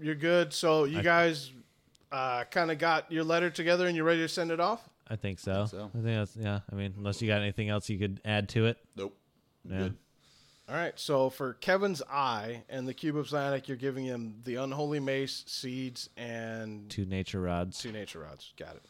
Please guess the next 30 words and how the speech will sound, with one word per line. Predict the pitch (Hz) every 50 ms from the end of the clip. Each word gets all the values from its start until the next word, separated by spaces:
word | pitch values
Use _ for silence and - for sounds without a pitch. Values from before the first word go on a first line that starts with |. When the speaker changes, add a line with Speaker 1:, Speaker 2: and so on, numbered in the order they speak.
| _ _ _ - 85
Speaker 1:
All | 123
right. | 170 190 - - _ _ _ _ _ _ _ _ _ _ _ _ _ _ _ _ _ _ _ _ - - - -
Speaker 2:
I | 92 98 107
don't, | 110 98
unless | 110 117 120 127 131 -
there's | - 131 117 98 120
anything | 117 120 113 - 117 110
else | 110 110 104 -
we | 110 101
have | 101 113 110 113 104 92
that | 107 92 -
could | - 104 101 90
be | 107 107 104 101
of | 98 92 104
any | 101 98
use | 92 95 113 127 - -
to | - 92
them, | 92 92 95 95 98 101 98 107 - _ _ _ - - _ _ _ -
I | 101 101
don't | 101 101 95
think, | - 113 107 104 98 - _ _ _ _
Speaker 1:
Got | - 107 98 95 95 95 92
Speaker 2:
uh, | 92
Speaker 1:
money. | 92 95 139 - - - _ _ _ _ - - - - - - - - - _ _ _ _ _ - -
Speaker 2:
well, | 92 92 95 98 98 98 95 - - _ _ _ _ _ _
we | - 98
can | - - 95 92 90 78 - - - -
mention | - 101 104 104 - - 95 90
money. | 92 92 90 92 101 98 - 90
Speaker 3:
Yeah, | 85